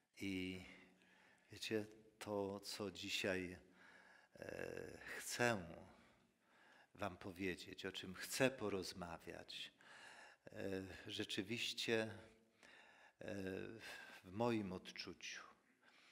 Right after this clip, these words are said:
e, traktuję jako rzecz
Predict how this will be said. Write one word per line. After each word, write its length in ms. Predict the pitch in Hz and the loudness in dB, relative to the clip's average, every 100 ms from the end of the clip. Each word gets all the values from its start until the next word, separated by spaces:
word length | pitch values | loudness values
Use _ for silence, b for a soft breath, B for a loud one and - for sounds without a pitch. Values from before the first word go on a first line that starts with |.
| B _ 104 | B _ -4
e, 180 | 98 | -4
traktuję 840 | - - 101 - - 113 117 110 110 104 | -4 -4 -4 -4 -2 2 2 2 -2 0
jako 640 | 101 92 - 98 92 - | 0 0 0 0 0 -4
rzecz 680 | 98 90 110 - - - | -4 2 0 2 0 0